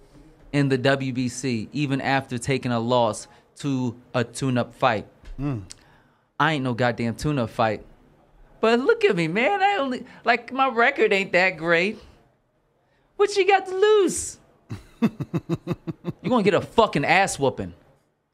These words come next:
Speaker 1: That's what you're really gonna get.
Speaker 2: Mm.
Speaker 1: But you deserve it.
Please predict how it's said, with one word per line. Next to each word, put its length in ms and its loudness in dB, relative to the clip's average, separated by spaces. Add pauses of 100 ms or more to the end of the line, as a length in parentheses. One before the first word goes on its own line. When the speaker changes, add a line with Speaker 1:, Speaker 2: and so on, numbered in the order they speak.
Speaker 1:
That's 200 2
what 180 0
you're 100 0
really 240 4
gonna 220 0
get. 300 0
Speaker 2:
Mm. 120 -16 (880)
Speaker 1:
But 400 2 (1500)
you 120 0
deserve 380 4
it. 160 -2